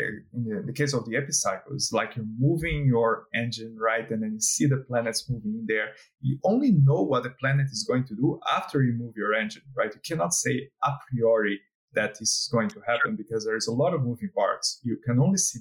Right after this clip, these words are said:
the output. Okay, now what we, what we want to do and what we have done already is the following, is to say, Look, this is nonsense. You need to have an a priori type of explainability.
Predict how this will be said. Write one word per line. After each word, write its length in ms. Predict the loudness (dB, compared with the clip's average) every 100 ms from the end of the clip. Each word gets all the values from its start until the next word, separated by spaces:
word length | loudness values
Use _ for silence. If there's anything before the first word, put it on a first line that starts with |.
| -2
the 60 | 0
output. 640 | -2 _ _ _ _ -2
Okay, 280 | 0 -2 -4 _ _ -2
now 320 | 0 0 -2 -4
what 260 | -2 -2 -2
we, 80 | -4 -2
what 200 | -2 0 0
we 100 | 2
want 320 | 4 4 2 0
to 120 | -4
do 260 | -4 -8 -10 _ _ _ _
and 240 | -2 0 0
what 240 | -2 -4
we 120 | -8 -6
have 240 | -2 -2 0
done 140 | -4
already 480 | -4 -14 _ _ -20 -14 -4
is 140 | -4 -2
the 80 |
following, 380 | -2 2 2 0 -2
is 120 | -2
to 60 |
say, 180 | -2 -2 -4 -8 0
Look, 220 | 0 0 -6 -2
this 160 | 0
is 200 | 0 2
nonsense. 800 | 2 2 0 -4 -6 -12 -12 -12 _
You 100 | 0
need 200 | 2 2
to 80 | 0
have 240 | 0 0 0
an 160 | -2
a 180 | -2 -4 -2
priori 680 | 0 2 4 2 0 -4 -10 _ _ _ _ _
type 340 | -4 -2 -4 -10 _ _ -16
of 120 | -12
explainability. 800 | -8 -6 -2 0 -2 -6 -12 -16